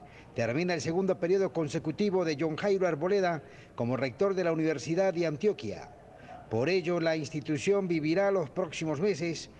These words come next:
uno de los procesos de gobiernos universitarios de mayor relevancia, la designación del rector o rectora para el periodo veinte veinticuatro veinte veintisiete del alma mater.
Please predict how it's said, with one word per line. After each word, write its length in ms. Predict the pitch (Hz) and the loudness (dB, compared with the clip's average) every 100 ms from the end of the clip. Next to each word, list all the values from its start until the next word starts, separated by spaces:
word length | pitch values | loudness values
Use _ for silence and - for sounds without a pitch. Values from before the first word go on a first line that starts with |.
| - - - | -20 -20 -4
uno 340 | 160 196 196 190 | 4 4 4 2
de 100 | 180 | 0
los 160 | 156 | -2
procesos 520 | - 160 170 208 180 | -2 -2 2 2 0
de 100 | 165 | -2
gobiernos 480 | 147 156 208 180 147 | -2 2 0 0 -4
universitarios 720 | 165 160 160 - 151 202 190 | -2 0 0 -4 -2 2 2
de 60 | 165 | 2
mayor 360 | 156 160 208 170 | 0 2 2 2
relevancia, 760 | 180 170 156 120 - 101 80 - - - - - - | 0 2 0 -2 -6 -10 -12 -16 -20 -20 -18 -10 -2
la 220 | 127 143 | 0 2
designación 1120 | 147 139 160 147 151 147 - 208 214 208 190 | 0 0 -2 -2 0 -2 0 2 2 2 2
del 220 | 170 151 | 0 0
rector 500 | 147 143 - 208 202 - | -2 -2 0 2 0 0
o 160 | 214 | 0
rectora 640 | 196 196 214 214 190 107 90 - - - - - - | 2 -2 0 2 2 0 -4 -16 -20 -20 -20 -16 -2
para 240 | 135 143 | 0 0
el 100 | 143 | 0
periodo 440 | - 151 202 196 151 | -2 2 4 4 0
veinte 500 | 127 220 214 - 180 | 0 0 0 0 0
veinticuatro 640 | 170 151 151 220 214 180 | 0 -2 0 0 2 0
veinte 340 | 175 202 - | 0 0 0
veintisiete 640 | 165 151 147 139 214 202 170 | 0 -2 -4 0 2 2 0
del 160 | 175 | 4
alma 260 | 214 185 180 | 4 2 2
mater. 500 | 196 - 104 85 | 0 -2 -4 -4